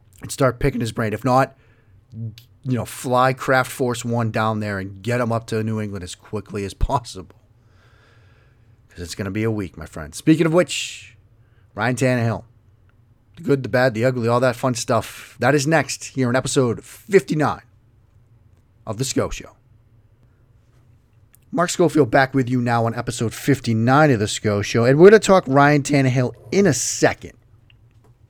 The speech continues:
But I did wanna drop in a bit of a personal note, and I didn't wanna do it at the end of the show because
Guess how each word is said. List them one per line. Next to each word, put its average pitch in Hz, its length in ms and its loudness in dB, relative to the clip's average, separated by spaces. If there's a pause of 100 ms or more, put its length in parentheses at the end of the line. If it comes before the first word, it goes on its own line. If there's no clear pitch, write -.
(540)
But 139 200 -2
I 170 100 0
did 196 380 0
wanna 180 280 4
drop 135 600 0
in 139 80 0
a 127 60 -2
bit 131 260 -2
of 127 100 0
a 120 60 -4
personal 113 580 -4
note, 101 300 -6
and 101 80 -6
I 110 60 -2
didn't 147 180 0
wanna 139 180 2
do 117 160 -2
it 117 60 -2
at 107 80 -4
the 110 140 -4
end 110 100 -4
of 104 60 -8
the 98 40 -10
show 104 240 -6
because 110 320 -10